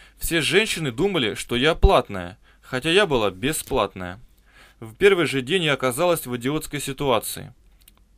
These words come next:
так как не могла позвонить домой. Мобильный родные не передали, таксофон в коридоре карточный, а карточки мои чуткие родственники тоже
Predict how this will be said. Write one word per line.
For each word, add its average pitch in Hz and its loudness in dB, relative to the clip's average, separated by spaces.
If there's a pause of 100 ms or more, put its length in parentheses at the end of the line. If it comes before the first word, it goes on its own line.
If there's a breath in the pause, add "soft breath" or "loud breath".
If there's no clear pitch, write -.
так 165 0
как 151 -6
не 135 -4
могла 135 0
позвонить 139 -2
домой. 147 -2 (640 soft breath)
Мобильный 135 -2
родные 131 0
не 147 -4
передали, 117 2 (240 soft breath)
таксофон 147 -2
в - -12
коридоре 123 0
карточный, 127 0 (300 loud breath)
а 117 -6
карточки 170 0
мои 117 -4 (140)
чуткие - -4
родственники 131 -2
тоже 139 2